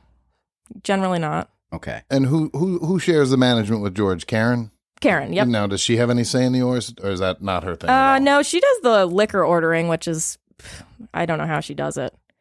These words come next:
Speaker 1: So she doesn't really do the oars.
Speaker 3: Yeah, how,
Speaker 2: Okay.
Speaker 3: how much do you need? A lot.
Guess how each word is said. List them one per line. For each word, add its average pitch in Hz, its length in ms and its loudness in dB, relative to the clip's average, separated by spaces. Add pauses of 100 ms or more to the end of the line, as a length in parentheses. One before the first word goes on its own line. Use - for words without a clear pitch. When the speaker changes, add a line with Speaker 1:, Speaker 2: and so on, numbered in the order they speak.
(220)
Speaker 1:
So - 180 -2
she 240 100 -2
doesn't 240 220 2
really 190 200 4
do 165 140 2
the 147 80 2
oars. - 440 -6 (320)
Speaker 3:
Yeah, 101 100 -4
how, 113 140 0
Speaker 2:
Okay. 101 100 -4
Speaker 3:
how 113 100 0
much 113 180 -4
do 110 80 -4
you 107 40 0
need? 101 240 0
A - 80 -2
lot. 90 360 -2